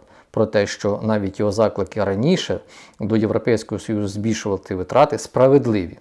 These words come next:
без перебільшення справедливі, не мали ніякого результату, і сша і донині відіграють ключову роль у стримуванні російської агресії.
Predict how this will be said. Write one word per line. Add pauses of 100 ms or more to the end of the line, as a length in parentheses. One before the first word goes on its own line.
(140)
без
перебільшення
справедливі, (280)
не
мали
ніякого
результату,
і
сша
і
донині
відіграють
ключову
роль
у
стримуванні
російської
агресії.